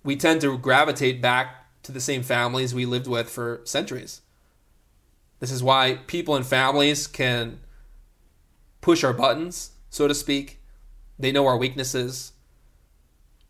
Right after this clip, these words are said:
It's very ingrained. It's very mechanical. And so karma lives on and repeats. Samael Aun Weor mentions that we live on and continue through our descendants.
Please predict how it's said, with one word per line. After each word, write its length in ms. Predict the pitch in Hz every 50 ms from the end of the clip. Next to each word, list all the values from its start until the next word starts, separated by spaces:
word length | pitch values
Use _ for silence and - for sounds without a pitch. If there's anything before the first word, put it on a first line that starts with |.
| _ _ -
It's 160 | 143 139 131
very 280 | - - 147 151 151 -
ingrained. 560 | 127 123 123 123 117 117 113 110 123 131 - _ _ _ _ _ _ _ _ _ _ _ _ _ _ _
It's 120 | - 135 123
very 160 | 123 131 120
mechanical. 680 | 117 107 - - 123 110 107 113 113 - - - - - _ _ _ _ _ _ _ _ _ _ _ _ _ _ _ _ _ _ _ _ _ -
And 100 | 147 127
so 120 | 165 147
karma 320 | 143 - 180 196 185 156
lives 220 | 139 135 131 123 127
on 260 | 120 123 127 131 131
and 100 | 120 117
repeats. 560 | 120 117 - 185 185 143 123 - - - - _ _ _ _ _ _ _ _ _ _ _ _ _ _ _ _ _ _
Samael 300 | - - 135 139 147 151
Aun 140 | 147 143 139
Weor 200 | 139 139 135 131
mentions 460 | 131 135 139 135 147 147 143 135 127
that 300 | 123 120 123 117 - - - -
we 340 | 127 135 147 147 147 147 147
live 240 | 139 127 127 120
on 460 | 127 123 127 131 135 139 147 165 175 - _ _ -
and 160 | 135 127 127
continue 560 | 131 127 127 127 - 143 139 143 143 143 143
through 200 | 143 - 127 123
our 140 | 120 120 117
descendants. 680 | 117 120 113 - 165 185 190 123 98 - - - -